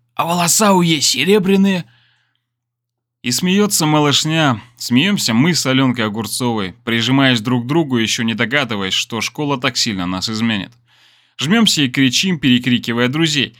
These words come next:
«Дядя Олежа, расскажи про зайца, который обосрался!» «Ой, мальки, ну буде вам, устал уже!» басит Олег, но улыбается и заводит новую сказку, пока не начинают кричать с окон родители,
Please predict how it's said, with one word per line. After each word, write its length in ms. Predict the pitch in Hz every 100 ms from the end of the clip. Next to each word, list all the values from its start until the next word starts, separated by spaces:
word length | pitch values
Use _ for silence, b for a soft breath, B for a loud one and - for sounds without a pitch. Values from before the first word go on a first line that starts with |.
| b b
«Дядя 360 | - 202 262 240
Олежа, 400 | 254 262 190 147
расскажи 460 | 175 - 220 247 277
про 200 | 269 247
зайца, 420 | 226 262 220 156
который 380 | 180 180 214 220
обосрался!» 720 | 202 214 240 240 208 - - _ _ _ _ _ _ _
«Ой, 300 | 127 143 131
мальки, 400 | 123 131 127 131
ну 160 | 160 170
буде 380 | 147 139 104
вам, 320 | 101 92 73 -
устал 460 | 117 120 131 113 104
уже!» 340 | 92 90 78 - _ -
басит 420 | 123 123 151 123
Олег, 360 | 127 180 147
но 140 | 110 101
улыбается 600 | 107 120 147 131 - 104
и 80 | 98
заводит 460 | 98 127 160 123
новую 260 | 110 104 98
сказку, 640 | - 170 143 - 123 107 b b b _
пока 240 | 127 160
не 100 | 143
начинают 420 | 131 - 139 123
кричать 400 | - 127 - 123
с 80 | -
окон 240 | 123 110
родители, 580 | 104 117 165 160 160 147